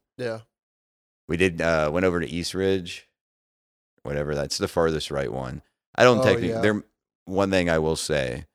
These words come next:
Speaker 2: love Windrock. D-, all the trails were good. I, I mean, I pushed my limits a little bit with, like,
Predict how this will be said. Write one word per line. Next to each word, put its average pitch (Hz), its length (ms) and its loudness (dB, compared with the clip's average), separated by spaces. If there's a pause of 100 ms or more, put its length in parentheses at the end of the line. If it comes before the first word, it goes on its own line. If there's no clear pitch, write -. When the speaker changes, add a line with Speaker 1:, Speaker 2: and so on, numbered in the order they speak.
(340)
Speaker 2:
love 85 240 4
Windrock. 78 540 0 (160)
D-, 67 120 -14 (120)
all 80 180 2
the 92 80 0
trails 76 320 -4
were 71 80 -8
good. 69 300 -4
I, 69 140 -4 (120)
I 62 40 -10
mean, 65 120 -8
I 67 140 -6 (160)
pushed 71 240 -8
my 69 100 -6
limits 69 260 -8
a 65 40 -12
little 69 180 -6
bit 65 140 -10
with, 67 120 -10
like, 65 140 -10